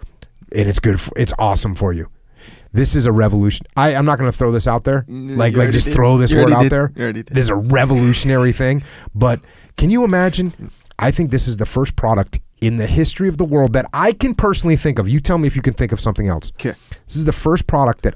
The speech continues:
Speaker 1: I can think of in the world that the kids are gonna wanna have it as much as the parents are gonna want 'em to have it.
Speaker 2: Dang.
Speaker 1: I don't know of any other thing like that.
Speaker 2: Yeah.
Speaker 1: What, what other thing is like that?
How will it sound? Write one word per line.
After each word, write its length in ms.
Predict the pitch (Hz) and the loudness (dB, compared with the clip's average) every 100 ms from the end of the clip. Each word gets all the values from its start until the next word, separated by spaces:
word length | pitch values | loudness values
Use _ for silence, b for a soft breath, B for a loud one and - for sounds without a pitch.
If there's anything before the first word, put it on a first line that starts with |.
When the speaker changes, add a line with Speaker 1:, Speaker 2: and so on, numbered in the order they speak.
| - | -2
Speaker 1:
I 140 | 113 139 | 0 2
can 180 | - 143 | 2 0
think 260 | - 107 | -2 -2
of 140 | 110 - - | -4 -4 -4
in 160 | 131 143 | 0 0
the 80 | |
world 480 | 123 113 92 80 - - b b b b b | 0 0 -2 -2 -4 -6 b b b b b
that 200 | 95 90 - | -4 -4 -4
the 100 | 85 | -8
kids 640 | - 143 131 135 - - - | 0 2 2 0 -8 -10 -10
are 80 | - | -8
gonna 220 | 95 92 | -4 -4
wanna 300 | 90 98 113 | -2 -2 -2
have 340 | 117 107 92 92 | -2 -2 -4 -4
it 100 | - _ - | -10 _ -10
as 180 | 87 90 | -10 -6
much 260 | 87 - | -6 -4
as 100 | 87 | -4
the 100 | - | -4
parents 460 | - 98 95 92 - | -2 -2 0 -2 -4
are 60 | 85 | -6
gonna 180 | 85 78 | -6 -8
want 340 | 85 85 82 | -8 -6 -6
'em 100 | 80 | -6
to 100 | 78 | -4
have 260 | 73 76 71 | -4 -6 -8
it. 100 | - - - - | -14 -20 -20 -20
Speaker 2:
Dang. 1040 | - 67 - - 50 - - - - - - | -20 -18 -18 -18 -20 -20 -20 -20 -20 -20 -10
Speaker 1:
I 100 | - | -4
don't 120 | 95 95 | -2 0
know 120 | 95 | 0
of 60 | |
any 180 | 92 90 | 2 0
other 160 | 87 82 | -2 -2
thing 160 | - 82 | -4 -4
like 180 | 80 | -6
that. 180 | - 76 _ b b b b - | -6 -8 _ b b b b -18
Speaker 2:
Yeah. 240 | 107 107 104 | -12 -12 -6
Speaker 1:
What, 220 | 101 107 | -2 0
what 180 | 107 113 | 0 2
other 200 | 110 101 | 2 2
thing 200 | 104 95 | 0 0
is 100 | 87 | -2
like 180 | 85 - | -4 -4
that? 160 | 73 | -8